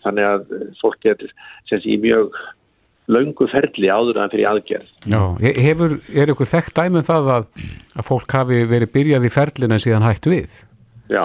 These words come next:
Speaker 1: já. Við erum með svona fimmtán prósent brottfall, það er að segja fimmtán prósent af þeim sem byrja hjá okkur, þeir hætta við af einhverjum ástæðum.
Speaker 2: Já,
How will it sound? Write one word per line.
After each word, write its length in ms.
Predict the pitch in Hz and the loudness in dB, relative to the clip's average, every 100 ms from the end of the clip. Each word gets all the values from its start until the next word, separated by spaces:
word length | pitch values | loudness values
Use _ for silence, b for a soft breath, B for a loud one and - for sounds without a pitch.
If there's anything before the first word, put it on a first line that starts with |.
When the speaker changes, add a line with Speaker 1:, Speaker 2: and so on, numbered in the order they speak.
| 82 | 2
Speaker 1:
já. 140 | 120 98 - _ _ B B B B | 0 -2 -8 _ _ B B B B
Við 160 | - 104 | -4 0
erum 160 | 123 135 | 2 2
með 140 | 135 | 0
svona 220 | 151 165 131 | 0 -2 0
fimmtán 380 | 165 - 139 123 | -2 -2 -4 0
prósent 400 | 139 123 120 107 | 0 0 -2 0
brottfall, 540 | 131 123 - 107 92 - - - | -2 -2 -2 -2 -2 -8 -6 -2
það 60 | |
er 60 | 104 | -2
að 60 | 95 | 0
segja 140 | 104 - | 0 0
fimmtán 320 | 123 - 113 | -2 -2 0
prósent 220 | 120 104 | 0 0
af 100 | 107 | 0
þeim 140 | 117 107 | 0 0
sem 200 | - 95 | -2 0
byrja 420 | 127 123 120 110 | 0 2 2 2
hjá 120 | 104 107 | 2 2
okkur, 320 | 107 - 101 | 2 2 0
þeir 220 | - 104 | 2 0
hætta 260 | 117 - 104 | -2 -2 0
við 300 | 107 104 92 | 2 2 2
af 80 | 98 | -2
einhverjum 320 | 101 104 95 | 0 0 0
ástæðum. 380 | 92 - 98 - | -2 -4 -10 -4
Speaker 2:
Já, 140 | 117 | -2